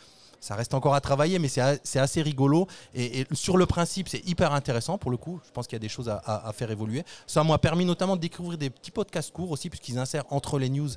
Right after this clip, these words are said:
des petits, euh, des, des, des, des petits podcasts courts. Donc le principe est hyper sympa pour ceux qui aiment l'audio. Et ça a été fait par les concepteurs du,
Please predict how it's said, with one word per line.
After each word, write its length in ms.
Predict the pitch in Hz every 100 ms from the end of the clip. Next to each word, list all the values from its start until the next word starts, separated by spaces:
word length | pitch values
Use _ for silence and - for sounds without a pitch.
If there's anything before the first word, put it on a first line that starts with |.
| - - - 110
des 120 | 120
petits, 360 | - 170 156
euh, 100 | 117
des, 260 | 107 113 110
des, 200 | 107 110
des, 200 | 107 113
des 140 | 107
petits 220 | 113 - 156
podcasts 400 | 147 - 127 -
courts. 160 | 180
Donc 140 | 160 -
le 100 | 208
principe 400 | - 196 190 127
est 40 |
hyper 220 | 160 208 -
sympa 360 | 143 139 165 - -
pour 160 | - 127
ceux 120 | 170
qui 200 | 160 156
aiment 220 | 139 131
l'audio. 280 | 127 127 180 - -
Et 60 | 135
ça 120 | 143
a 20 |
été 140 | 143
fait 120 | 165 202
par 120 | 139
les 100 | 127
concepteurs 600 | - 151 - 151 208 165
du, 600 | 127 127 123 127 127